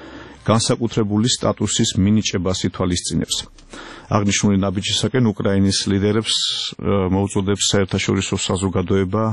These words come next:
რომელიც მხარეებისაკენ მინსკის სამშვიდობო შეთანხმებების შესრულებას მოითხოვს. უფრო ადრე უკრაინის მხარე დაჟინებით აცხადებდა,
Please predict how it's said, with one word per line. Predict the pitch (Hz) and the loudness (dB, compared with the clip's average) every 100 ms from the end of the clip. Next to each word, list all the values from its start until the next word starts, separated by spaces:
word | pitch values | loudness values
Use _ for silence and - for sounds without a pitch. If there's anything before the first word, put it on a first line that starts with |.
| 104 | -2
რომელიც | 101 90 92 92 | 0 2 2 -2
მხარეებისაკენ | - 95 98 90 95 98 110 107 - - _ _ _ | -2 0 0 0 -2 0 0 -2 -4 -20 _ _ _
მინსკის | 110 113 - 123 - | 2 2 2 -2 0
სამშვიდობო | 107 101 - 98 95 | 0 0 0 -2 0
შეთანხმებების | 110 101 101 98 - 92 104 - | 0 0 -2 -4 -2 0 0 0
შესრულებას | - 107 - 95 85 92 - | 0 -2 0 0 0 -2 0
მოითხოვს. | 95 92 - 92 - - _ - - - - | 0 0 -2 -6 -6 -12 _ -20 -20 -20 -10
უფრო | - 117 123 | -2 0 2
ადრე | 117 113 131 | 2 2 2
უკრაინის | 113 113 110 110 | 2 0 2 0
მხარე | - 107 117 127 | 0 -2 2 2
დაჟინებით | 98 107 104 107 107 107 - | 2 0 2 2 2 0 -2
აცხადებდა, | 101 - 101 92 85 82 | -4 -2 -2 -2 -2 -2